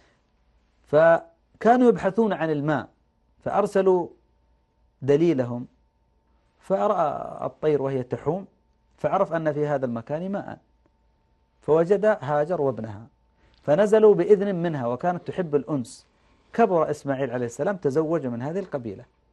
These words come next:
نشأ فيهم وأصبح نبياً كريماً، وأبناؤه بعده قاموا ب-، ب-، بعده قاموا بدين الله تبارك وتعالى، إلى فترة من الزمن لما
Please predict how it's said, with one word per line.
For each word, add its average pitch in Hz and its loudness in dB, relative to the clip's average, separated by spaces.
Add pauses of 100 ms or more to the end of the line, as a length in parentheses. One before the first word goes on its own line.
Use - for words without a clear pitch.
(580)
نشأ 170 0
فيهم 147 -4 (180)
وأصبح 165 -8
نبياً 135 -6
كريماً، 120 -6 (360)
وأبناؤه 127 -4
بعده 120 -6
قاموا 131 -2
ب-، 104 -14
ب-، 120 -12
بعده 120 -6
قاموا 127 -4
بدين 123 -6
الله 117 -4
تبارك 113 -8
وتعالى، 123 -8 (560)
إلى 208 6
فترة 165 -4
من 143 -4
الزمن 131 -4 (560)
لما 160 0